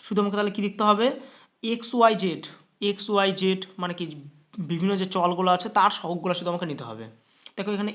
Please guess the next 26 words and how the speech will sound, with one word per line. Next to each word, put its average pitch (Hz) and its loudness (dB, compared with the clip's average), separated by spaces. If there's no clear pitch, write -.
এক্স 214 -6
আছে, 185 -6
এক্স 185 -10
একটা 190 -6
কি? 156 -6
চল, 180 4
তাহলে 185 -6
এর 196 2
সহগ 196 2
নেব 190 0
দুই। 175 0
এক্স 196 -10
স্কয়ার 196 4
পুরোটা 202 2
এটাও 202 2
কি 208 -4
একটা 185 -4
চল, 185 6
তাহলে 185 -6
এর 185 -2
সহগ 185 -2
নেব 180 0
হচ্ছে 196 -2
এক। - -12
দেখো, 165 -6
এক্স 185 -8